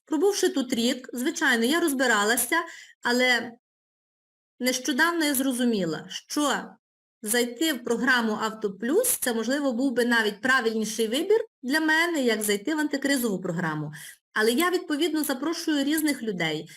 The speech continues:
І хтось може зайти за вісімсот доларів, а хтось не може. І тому важливо ще бути в програмі «Автоплюс», тому що це є дуже швидка програма. Ця програма дає змогу заробити чотирнадцять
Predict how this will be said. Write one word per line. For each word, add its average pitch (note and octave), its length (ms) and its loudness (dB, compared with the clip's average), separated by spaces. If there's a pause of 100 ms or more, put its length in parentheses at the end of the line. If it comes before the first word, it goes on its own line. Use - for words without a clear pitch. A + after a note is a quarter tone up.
(260)
І A#3+ 100 -4
хтось F4 300 -2
може F4+ 260 2
зайти D#4 300 0
за B3 120 0
вісімсот A#3 440 -2
доларів, F#3+ 400 0
а G3 80 -4
хтось F4+ 300 -4
не F4+ 80 -2
може. C#4 480 -2
І G#3 80 -10
тому D4 280 -2
важливо C#4 440 -2
ще B3 200 -4
бути A#3 300 -4
в F#3+ 80 -8
програмі A3 460 0
«Автоплюс», G3+ 640 -4 (340)
тому B3+ 220 0
що C4 180 -4
це E4 220 2
є D4 120 2
дуже C4+ 260 -2
швидка C4 460 -4
програма. D3+ 600 -4 (640)
Ця D#4+ 200 0
програма D#4+ 500 0
дає B3+ 240 0
змогу D4 320 0
заробити B3+ 540 0
чотирнадцять B3 760 -4